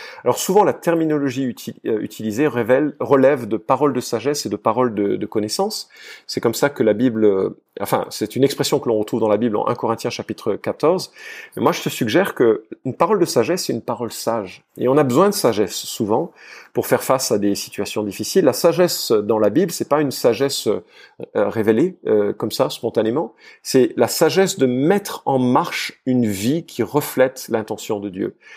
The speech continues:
C'est un trésor qui est supérieur aux richesses de ce monde, hein, Proverbe trois. Euh, Dieu nous invite à la demander avec foi, Jacques chapitre un, et notamment dans l'épreuve. Euh, euh, le mot hébreu,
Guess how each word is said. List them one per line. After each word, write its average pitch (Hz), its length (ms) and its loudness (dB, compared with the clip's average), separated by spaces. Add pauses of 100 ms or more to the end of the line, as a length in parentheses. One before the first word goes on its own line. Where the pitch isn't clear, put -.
(140)
C'est - 160 -4
un 120 60 4
trésor 143 380 4
qui 117 100 -4
est - 20 -6
supérieur 127 540 0
aux 101 80 -4
richesses 110 320 -4
de 107 80 -2
ce - 160 -8
monde, 139 180 -2
hein, 107 80 -4
Proverbe 107 380 -2
trois. 143 340 -2 (400)
Euh, 117 40 -2
Dieu 110 140 2
nous 127 200 4
invite 131 260 2
à 117 80 4
la 104 120 4
demander 120 360 2
avec 110 240 0
foi, 143 280 0
Jacques 117 160 -6
chapitre - 360 -6
un, 135 80 0
et 123 40 0
notamment 113 360 -2
dans 101 140 -2
l'épreuve. 143 500 -4 (420)
Euh, 113 240 2 (360)
euh, - 240 -4
le 131 160 4
mot 151 200 8
hébreu, 135 480 4